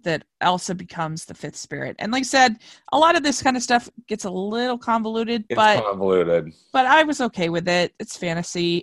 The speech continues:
Speaker 1: <laughs> I don't know.
Speaker 2: This, um, this, uh, s-, this sequence though, I love so much, Rachel, where, and it's where, it's, it's the sequence that they showed in the first Frozen teaser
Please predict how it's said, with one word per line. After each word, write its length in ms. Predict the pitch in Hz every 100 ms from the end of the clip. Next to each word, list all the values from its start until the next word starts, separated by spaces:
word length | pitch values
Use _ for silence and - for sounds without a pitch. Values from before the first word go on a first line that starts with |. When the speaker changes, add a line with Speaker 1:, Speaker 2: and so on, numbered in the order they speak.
| 180
Speaker 1:
<laughs> 520 | - 453 - 415 -
I 80 | 294
don't 200 | 226 -
know. 160 | 95 139
Speaker 2:
This, 320 | 170 175 -
um, 480 | 156 143 135 113 113
this, 320 | 175 190 196
uh, 500 | 151 120 107 98 92 - _
s-, 280 | - - - 135
this 260 | 127 147 -
sequence 460 | 175 170 143 117
though, 180 | 120 104
I 120 | 98
love 260 | 101 107 113
so 160 | - 101
much, 260 | 101 98
Rachel, 320 | 98 90 98 92
where, 320 | 95 92 92
and 260 | 107 113 - _ _ _ _ -
it's 220 | 147 139
where, 220 | 180 190
it's, 240 | 165 - -
it's 180 | 160 147
the 100 | 151
sequence 420 | 139 202 269 262
that 80 | 214
they 100 | 185
showed 260 | - 156 139
in 80 |
the 100 | 123
first 300 | 113 131 131
Frozen 540 | - 131 120 104 107 87
teaser 640 | - 120 113 92 85 71